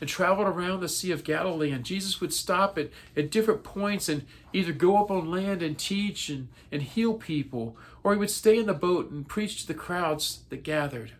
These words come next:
Sometimes it would be them that were sent out to teach and to preach and to heal. Every day was an adventure with Jesus. You just never knew where he was going to take them or, or what he was gonna have them to do.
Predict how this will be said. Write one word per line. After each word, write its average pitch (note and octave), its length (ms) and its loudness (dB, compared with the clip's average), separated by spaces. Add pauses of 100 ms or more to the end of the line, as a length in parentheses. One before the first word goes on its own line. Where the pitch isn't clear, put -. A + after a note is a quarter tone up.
(760)
Sometimes D#3+ 840 2
it E3+ 60 0
would E3+ 140 -4
be F#3+ 140 0
them F#3 540 2
that D3 180 0
were C#3+ 240 0 (320)
sent D#3+ 300 -2
out D3+ 260 0
to B2+ 180 -2
teach F3+ 480 -2
and B2 200 -4
to B2 40 -6
preach - 640 -4
and C#3+ 140 -6
to C3 60 -6
heal. B2+ 560 -2 (720)
Every A#3+ 320 4
day F#3 360 -2
was D#3 240 -4
an D#3 80 -2
adventure D3+ 480 -4
with B2 200 -6
Jesus. C#3+ 640 -6 (320)
You A3+ 80 4
just A3 180 4
never G#3+ 220 4
knew G3 340 2
where F#3+ 280 2
he F#3 80 0
was F3 140 -2
going F#3 180 0
to D#3+ 80 -4
take G3+ 360 -2
them D#3+ 220 -2
or, C#3 160 0 (160)
or D#3 80 0
what F3+ 160 2
he G3 80 0
was F#3 120 -2
gonna E3 180 -2
have E3 300 0
them D3+ 120 -6
to D3 80 0
do. C3 440 0